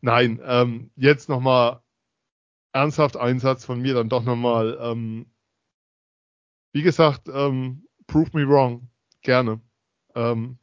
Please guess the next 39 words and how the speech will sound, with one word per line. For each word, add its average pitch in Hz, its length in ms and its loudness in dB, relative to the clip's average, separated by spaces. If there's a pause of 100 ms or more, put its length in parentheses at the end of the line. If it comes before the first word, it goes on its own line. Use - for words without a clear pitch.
(140)
nehme 139 340 -2
ich, 143 60 -4
nehme 143 200 -2
ich 131 80 -4
dann 139 140 4
gerne 143 240 4
auf 147 140 0
meine 143 200 0
Kappe, 143 300 -2
dass 135 160 -2
ich 160 140 -10
der 147 120 0
Idiot 139 360 0
bin, 135 220 -2
der 139 100 2
hier 131 140 2
einen 127 100 0
Trainerwechsel 135 560 2
gefordert 123 440 2
hat, 123 200 -2
aber 120 480 0 (1120)
das, 156 260 4
was 139 220 2
ich 123 160 -6
sehe, 120 340 6
finde 113 320 -6
ich, 110 140 -12
kann 113 180 -2
so 113 460 -2
nicht 104 320 -8 (100)
bleiben. 98 440 -6 (100)
Punkt. 98 380 -12
Und 110 160 -6
damit 110 300 2
ist - 180 -10
es 113 120 -8
dann 107 300 -4 (380)
beendet. 131 440 -4 (460)
Phil, 175 320 4